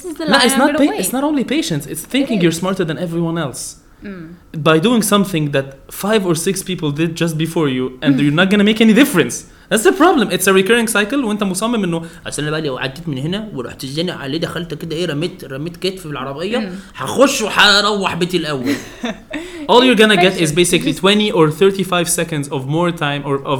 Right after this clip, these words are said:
Speaker 2: head start to the person who was in the lane before you, and you're gonna stop everything else, and you're
Speaker 1: Yeah.
Speaker 2: not gonna get home any sooner if you think that thirty-five seconds matter,
Speaker 1: And you're
Speaker 2: yeah.
Speaker 1: gonna get a lot of hate.
Speaker 2: Exactly.
Speaker 1: Like, you might not, like, actually hear it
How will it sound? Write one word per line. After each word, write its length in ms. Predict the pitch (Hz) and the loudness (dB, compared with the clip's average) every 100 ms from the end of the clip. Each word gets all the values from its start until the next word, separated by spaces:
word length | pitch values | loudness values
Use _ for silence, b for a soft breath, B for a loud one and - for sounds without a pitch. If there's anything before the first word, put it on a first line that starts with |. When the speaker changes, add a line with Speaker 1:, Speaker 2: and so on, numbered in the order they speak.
| 131 | 0
Speaker 2:
head 140 | 170 170 | 0 0
start 320 | - 139 139 - B - | -2 -4 -4 -8 B -4
to 40 | 156 | -2
the 40 | 156 | 2
person 200 | 196 190 | 2 4
who 80 | 170 156 | 2 0
was 60 | 160 | -2
in 80 | 156 | -2
the 80 | 143 | 0
lane 120 | 156 | 0
before 260 | 143 135 135 127 | -2 -4 -4 -4
you, 60 | 139 - B B | -6 -10 B B
and 140 | 143 147 147 170 | -2 -2 0 0
you're 160 | 151 | 2
gonna 220 | 175 165 156 | 2 2 0
stop 320 | - 196 190 196 | -2 0 0 0
everything 320 | 180 165 143 135 | 0 0 -2 -2
else, 160 | 160 - - - b b | -2 -4 -8 -14 b b
and 40 | 147 | -2
you're 120 | 160 | 0
Speaker 1:
Yeah. 60 | 202 | 2
Speaker 2:
not 60 | 214 | 2
gonna 160 | 220 208 | 2 2
get 80 | 208 202 | 0 0
home 120 | 202 196 | -2 0
any 100 | 190 - | 0 0
sooner 220 | 196 151 127 143 | 0 -2 -2 -4
if 60 | 143 151 | -4 -4
you 60 | 147 | -2
think 120 | 165 147 | -2 -2
that 100 | 131 - | -6 -4
thirty-five 360 | 156 147 147 143 147 | -4 -2 -4 -6 -6
seconds 220 | 139 127 127 | -4 -6 -6
matter, 140 | 123 | -4
Speaker 1:
And 60 | 107 - | -4 -4
you're 100 | 226 | -6
Speaker 2:
yeah. 60 | |
Speaker 1:
gonna 160 | 214 202 202 | -6 -6 -6
get 60 | 185 | -6
a 20 | 190 | -6
lot 100 | 190 190 | -6 -8
of 40 | 156 170 | -10 -12
hate. 300 | 156 - - - - _ - | -12 -14 -20 -20 -20 _ -12
Speaker 2:
Exactly. 280 | 196 359 214 226 | -4 -2 0 0
Speaker 1:
Like, 100 | 139 | 2
you 60 | 285 285 | 2 2
might 120 | 285 294 | 2 0
not, 100 | 262 - - - 202 | -2 -6 -12 -6 -6
like, 160 | 202 - 214 | -6 -6 -6
actually 380 | 208 - 220 208 185 - - | -6 -10 -8 -8 -8 -12 -8
hear 180 | 226 262 320 - | -2 -2 -2 -4
it 140 | - | -10